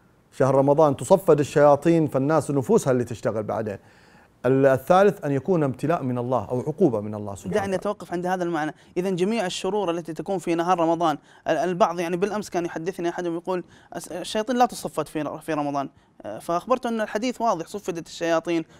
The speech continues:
Speaker 2: ومردت ال-، مردت الشياطين تصفد في النار". قال: "طيب وال-، وال-، والشرور هذه التي نراها؟" إذن هي خواطر نفس.
Speaker 1: نعم، لا هو فالنفس أخبث من سبعين شيطانا، هكذا يقولون.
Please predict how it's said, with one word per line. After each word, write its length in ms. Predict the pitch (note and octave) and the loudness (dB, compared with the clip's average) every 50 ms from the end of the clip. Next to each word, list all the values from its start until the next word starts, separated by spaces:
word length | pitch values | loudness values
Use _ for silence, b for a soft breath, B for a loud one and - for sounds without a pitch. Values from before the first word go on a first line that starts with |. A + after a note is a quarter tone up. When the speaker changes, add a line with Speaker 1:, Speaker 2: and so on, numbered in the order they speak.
| b b - | b b -4
Speaker 2:
ومردت 720 | - D#3 D#3+ D#3 D#3 D3+ D3+ E3 E3+ E3+ E3+ D#3+ D3+ - | 0 2 2 4 4 2 2 2 2 2 2 0 -2 -6
ال-، 300 | D#3+ D#3 D3+ C3+ A#2 B2 | -4 -4 -4 -2 -4 -4
مردت 360 | B2 D#3+ E3+ F3 D#3+ D3+ D3+ - | -2 -2 -2 -2 -2 -4 -6 -10
الشياطين 400 | - - D#3+ D#3 D#3 F3 F3+ D#3+ | -8 -4 -2 -2 -2 -2 -4 -8
تصفد 400 | - D#3+ - F#3 E3+ - D#3 D3 | -8 -6 -6 -6 -4 -4 -8 -8
في 120 | - D#3 | -6 -6
النار". 240 | D3+ D#3 D#3 D3+ D#3 b b b b b | -6 -4 -6 -6 -8 b b b b b
قال: 100 | - F3+ | -4 -4
"طيب 140 | F#3 G3 F3+ | -2 -2 -2
وال-، 160 | F3 F3+ F3 - | -2 -4 -4 -2
وال-، 180 | E3 F3 E3 | -2 -2 -2
والشرور 480 | D#3 F3 - - - F#3+ G3 G#3+ F#3+ E3+ | -2 -4 -6 -4 -2 0 0 0 0 0
هذه 220 | F3 F3 E3 E3 | 0 -2 0 0
التي 280 | D#3+ D#3 D#3 D#3 - D#3+ | -2 -2 -2 -4 -4 -4
نراها؟" 320 | D#3 D#3 D#3+ D#3 D#3+ D#3 D#3+ b b b b | -2 -2 -2 -2 -4 -4 -8 b b b b
إذن 160 | E3 F3+ F#3 | -4 -4 -2
هي 120 | F#3+ G3+ F#3+ | -2 -4 -4
خواطر 420 | - F#3+ G3 G#3 G#3 - F#3 F3+ | -2 0 0 0 0 0 -4 -4
نفس. 400 | G3+ G3 - - - - - - - | -4 -4 -4 -6 -16 -18 -14 -6 -2
Speaker 1:
نعم، 360 | E3+ G3+ A#3 A#3+ C4+ G3+ F#3+ | 0 2 2 2 2 4 4
لا 160 | F#3+ G3+ G#3+ | 6 6 6
هو 440 | G3 A3 B3 B3+ A#3 A3 G#3 G#3 G3+ | 6 6 8 8 10 10 10 8 6
فالنفس 480 | - G#3 G#3+ A3 A#3 B3+ B3+ - - A#3+ | 4 4 4 6 6 4 4 2 -6 -6
أخبث 480 | - C#4 G#3+ - G3+ F#3+ A3+ G#3+ - | -2 -2 -2 -2 0 0 0 0 0
من 180 | A3 G#3+ G#3+ G#3 | 0 0 0 -2
سبعين 520 | F3 - G#3+ G3+ G#3+ A#3+ D4+ D4+ - D#3 | 0 -2 -2 -2 -2 -4 -2 0 0 0
شيطانا، 580 | D3 - D3 C#3 C3 - C3+ A#2+ G#2+ F#2+ F#2 - b b b b b b b b - | 2 2 2 2 4 4 4 4 4 0 -6 -12 b b b b b b b b 4
هكذا 420 | D3 D#3+ D#3+ - - D#3+ E3+ F3 | 4 4 4 4 2 4 8 8
يقولون. 520 | D#3+ D#3+ D3 D3+ D#3+ E3+ G3+ F3+ C#3+ A#2 | 8 8 8 6 6 8 8 6 6 4